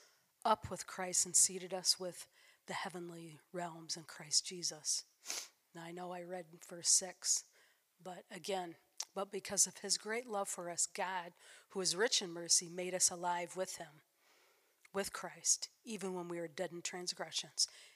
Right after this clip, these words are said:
It is by grace you have been saved." The resurrection of Jesus gave each of us a spiritual life. If it were not for the resurrection,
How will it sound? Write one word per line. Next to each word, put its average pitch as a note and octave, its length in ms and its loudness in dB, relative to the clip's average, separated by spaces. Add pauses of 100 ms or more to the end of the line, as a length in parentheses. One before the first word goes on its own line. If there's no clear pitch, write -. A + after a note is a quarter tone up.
(120)
It G#3+ 100 -2
is G3 160 6
by F3 200 2
grace F#3+ 560 4 (280)
you F#3+ 160 -8
have F3+ 140 -8
been F3 180 -4
saved." E3 520 2 (1160)
The F#3 140 0
resurrection A3 540 6
of F#3 100 -2
Jesus F#3+ 440 2
gave F#3 220 0
each F#3+ 240 2
of F3+ 120 -4
us F3 180 2
a F3+ 40 -4
spiritual F3+ 500 0
life. E3+ 440 -6 (640)
If A#3 200 0
it G#3 40 2
were G3+ 240 0
not F#3 320 4
for - 120 2
the A3+ 120 2
resurrection, G3+ 960 2